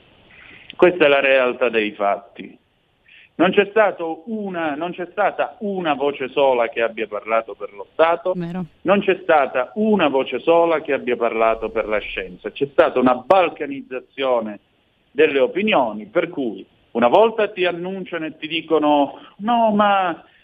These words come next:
Speaker 1: eh, fai questa dose, ti passa, non, eh, non t'ammali, non succede niente, siamo tutti più protetti". Poi dopo qualche mese: "Eh, ma veramente dopo qualche mese la protezione scende, quindi dobbiamo fare la seconda dose".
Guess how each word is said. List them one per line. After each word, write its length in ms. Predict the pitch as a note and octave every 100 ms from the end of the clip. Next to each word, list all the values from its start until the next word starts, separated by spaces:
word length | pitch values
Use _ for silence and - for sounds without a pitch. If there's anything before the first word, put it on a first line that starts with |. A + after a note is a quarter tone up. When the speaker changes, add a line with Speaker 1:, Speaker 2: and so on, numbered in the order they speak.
| _
Speaker 1:
eh, 220 | D#3 D#3+ -
fai 180 | A3 G#3+
questa 320 | F3+ - G3+
dose, 720 | G#3+ G#3+ G#3+ G#3+ G3+ F#3+ F3+
ti 100 | F3
passa, 840 | D3 D3 C#3+ - - D#3 D3 C#3+
non, 320 | C3+ C3+ C#3
eh, 180 | C3 C3
non 200 | B2+ C3
t'ammali, 640 | C3 D#3 E3+ G3 F3+ C3+
non 160 | C3 B2
succede 380 | B2 A#2 B2 C3
niente, 520 | F#3+ G3+ F#3+ D3 D3+
siamo 240 | C#3+ C#3 B2+
tutti 280 | C3 -
più 160 | - A2+
protetti". 600 | - A2+ G2 F2+ - _ - _ _ _ _ _ -
Poi 340 | D#3+ G#3 G#3
dopo 240 | G3 F#3
qualche 320 | F3 F3+ F3+ F3
mese: 600 | G3 G#3 G3+ G3 F#3+ F3+
"Eh, 340 | G3+ G#3 F#3
ma 240 | F3+ F#3+ D#3+
veramente 500 | E3+ F#3+ G#3 F#3 F3
dopo 240 | F3 E3+
qualche 300 | E3+ E3 E3+
mese 320 | F3 F#3+ F3+
la 100 | D#3+
protezione 560 | D3+ D#3 D3+ - E3 D#3
scende, 440 | - F#3 F3 D3+
quindi 200 | D3 D3+
dobbiamo 400 | C#3+ C#3+ C#3+ C#3+ C3+
fare 180 | C#3 C3+
la 140 | B2
seconda 320 | B2+ A#2+ A#2+ G#2+
dose". 300 | F#2 F2